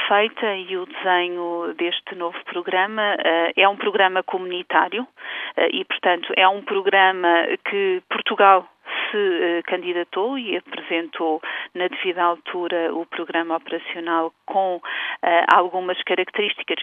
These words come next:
e respeitando as novas exigências da Comissão Europeia, mas também houve aqui, ehm, agora, durante o ano dois mil e dezasseis, algumas opções. A opção de termos e de cobrirmos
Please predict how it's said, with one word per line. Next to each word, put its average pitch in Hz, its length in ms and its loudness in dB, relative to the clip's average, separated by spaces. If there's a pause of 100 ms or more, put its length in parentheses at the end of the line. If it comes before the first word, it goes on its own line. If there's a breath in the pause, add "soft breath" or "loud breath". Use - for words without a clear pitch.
e 226 100 -2
respeitando 202 720 2
as 180 140 -2
novas 185 560 2
exigências 180 800 -4
da 175 120 0
Comissão 175 520 -6
Europeia, 185 640 0 (580 loud breath)
mas 202 200 2
também 220 480 4
houve 220 260 2
aqui, 220 720 -6
ehm, 190 840 0
agora, 190 440 4
durante 185 400 -2
o 185 40 2
ano 175 120 -2
dois 185 220 -4
mil 180 180 -8
e 180 60 -6
dezasseis, 190 420 -4
algumas 196 560 0
opções. 185 600 0 (280)
A 165 220 2
opção 170 440 -2
de 165 100 -12 (200)
termos 175 480 0 (380 loud breath)
e 180 100 -6
de - 120 -8
cobrirmos 175 640 -2